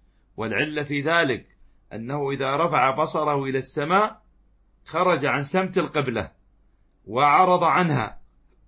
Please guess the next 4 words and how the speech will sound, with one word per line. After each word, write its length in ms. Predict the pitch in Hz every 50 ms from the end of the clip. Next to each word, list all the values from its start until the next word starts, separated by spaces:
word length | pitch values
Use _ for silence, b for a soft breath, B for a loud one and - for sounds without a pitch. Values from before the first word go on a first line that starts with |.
| _ _
وعن 320 | - 123 90 113 151 151 147
هيئة 440 | 143 165 175 180 175 170 165 170
الصلاة، 560 | 156 143 - - 147 147 147 143 131 - - - _ _ _ _ _ _ _ _ _ _ _ _ _ _ _ _ _ _ _ _ _ _ _ _ -
والظاهر 720 | 110 117 120 - - 135 151 160 160 165 180 185 185 -